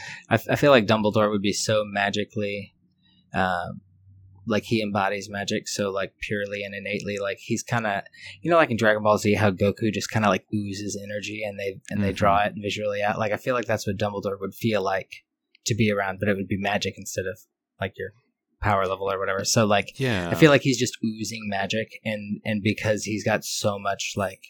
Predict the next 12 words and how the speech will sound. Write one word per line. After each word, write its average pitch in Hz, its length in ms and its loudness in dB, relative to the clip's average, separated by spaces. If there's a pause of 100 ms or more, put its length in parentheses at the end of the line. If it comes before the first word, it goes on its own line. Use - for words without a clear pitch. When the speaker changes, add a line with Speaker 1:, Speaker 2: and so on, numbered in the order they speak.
Speaker 1:
magic 101 460 -4
just, - 200 -6
like, 95 380 -8
around 101 420 -4
him 101 280 -4
innately, 98 500 -8 (420)
that, - 240 0
like, 107 220 -2
probably 101 260 0
drew 101 200 -6
Fox - 340 0
in. 95 300 -10